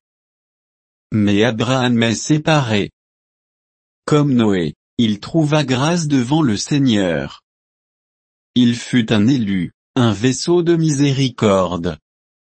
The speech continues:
De grandes promesses lui furent faites. Mais elles eurent tout leur fondement et leur titre en Christ.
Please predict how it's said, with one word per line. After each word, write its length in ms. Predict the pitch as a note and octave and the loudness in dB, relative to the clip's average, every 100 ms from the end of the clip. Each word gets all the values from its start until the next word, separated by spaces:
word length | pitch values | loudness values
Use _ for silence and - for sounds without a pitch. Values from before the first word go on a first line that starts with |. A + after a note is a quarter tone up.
| _ _ _ _ _ | _ _ _ _ _
De 220 | - G#2 A2 | -6 -2 0
grandes 460 | G2+ A2+ D#3 C3+ | 0 -2 0 -2
promesses 640 | - - B2 B2+ A2+ - - | -4 -2 0 2 0 -4 -2
lui 240 | A#2 A#2+ | 0 0
furent 300 | A2 B2 G#2+ | -2 -4 -4
faites. 640 | - G#2 F2+ D#2 _ - _ _ _ _ _ _ _ _ _ _ _ | -4 -2 0 -2 _ -20 _ _ _ _ _ _ _ _ _ _ _
Mais 300 | A2+ B2 D#3+ | -2 2 2
elles 300 | A2 G2 F#2+ | 0 0 -2
eurent 180 | A2 - | -4 -6
tout 180 | - D#3+ D#3 | -8 -6 -2
leur 240 | A#2 F2+ | -2 -2
fondement 640 | - C#3+ C3+ B2+ B2 D#3+ | -4 -2 0 0 2 2
et 120 | D3+ G#2+ | 2 0
leur 320 | G2 F2+ - | 0 -2 -6
titre 400 | - D#3+ D3+ D#3+ | -6 -4 -4 -2
en 100 | D3+ | -2
Christ. 800 | D3+ - A2 F2+ - - - | -4 -4 -2 -2 -8 -10 -18